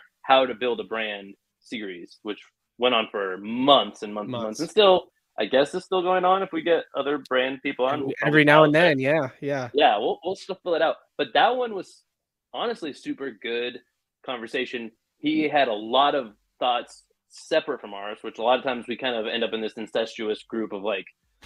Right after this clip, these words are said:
Speaker 1: a lot of
Speaker 2: <laughs>
Speaker 1: marketers kind of think the same way about things 'cause there's just a lot of times the right way to think about stuff.
Speaker 2: A lot of
Speaker 1: And he
Speaker 2: business,
Speaker 1: was saying
Speaker 2: a lot of business idea incest out there. Yeah.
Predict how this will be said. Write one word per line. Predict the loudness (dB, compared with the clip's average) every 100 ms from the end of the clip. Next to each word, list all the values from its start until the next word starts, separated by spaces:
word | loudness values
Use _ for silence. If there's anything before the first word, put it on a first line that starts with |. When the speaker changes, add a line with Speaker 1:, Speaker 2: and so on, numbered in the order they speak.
| -20 -2
Speaker 1:
a | 4
lot | 6 8
of | 6
Speaker 2:
<laughs> |
Speaker 1:
marketers | 6 2 0 -2
kind | 2 2
of | 0 -2
think | -2
the | -2
same | 0 2 2 -2 -2
way | 2 4
about | 4 2
things | 0 -10 -6
'cause | -8 -4
there's | -4
just | -6 -6 -2
a |
lot | 0 -2
of | -4
times | -8 -8
the | -6
right | 0 0 2
way | -2
to | -2
think | -8 -12
about | -14
stuff. | -6 6
Speaker 2:
A |
lot | 6
of | 8
Speaker 1:
And | 10
he |
Speaker 2:
business, | 10 10 4
Speaker 1:
was | 4
saying | 0 6
Speaker 2:
a | 8
lot |
of | 6
business | 4 4 4 4
idea | 6 6 6 4
incest | 4 -2 -2 -6 -8 -8
out | -10 -10
there. | -10 -10
Yeah. | -8 -8 -8